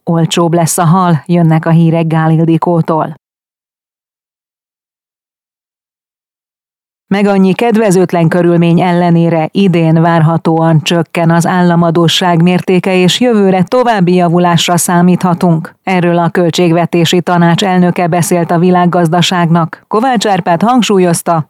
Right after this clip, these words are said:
ezúttal is tévednek a brüsszeli előrejelzések, a magyar gazdaság és a költségvetés sokkal jobb állapotban van, mint azt gondolják. Nem következett betörés a bérekben, a nyugdíjakban és a családokat, fiatalokat segítő támogatásokban.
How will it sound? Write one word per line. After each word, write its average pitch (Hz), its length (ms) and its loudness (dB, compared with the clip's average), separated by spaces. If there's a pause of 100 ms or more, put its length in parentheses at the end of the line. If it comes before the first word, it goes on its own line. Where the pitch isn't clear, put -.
(120)
ezúttal 214 600 0
is 160 180 0
tévednek 175 560 0
a 175 100 0
brüsszeli 185 540 0
előrejelzések, 180 1080 0
a 170 120 -2
magyar 208 400 0
gazdaság 170 680 -2
és 165 160 -2
a 170 80 0
költségvetés 170 920 -2
sokkal 170 500 -4
jobb 165 220 0
állapotban 175 720 0
van, 190 160 0
mint 185 260 2
azt 165 200 -2
gondolják. 185 840 0
Nem 190 220 0
következett 180 640 -2
betörés 175 520 0
a 180 80 -2
bérekben, 170 760 0
a 175 160 -2
nyugdíjakban 165 1000 2
és 180 220 -2
a 160 100 -2
családokat, 175 800 0
fiatalokat 170 760 -2
segítő 170 600 -2
támogatásokban. 165 1200 -2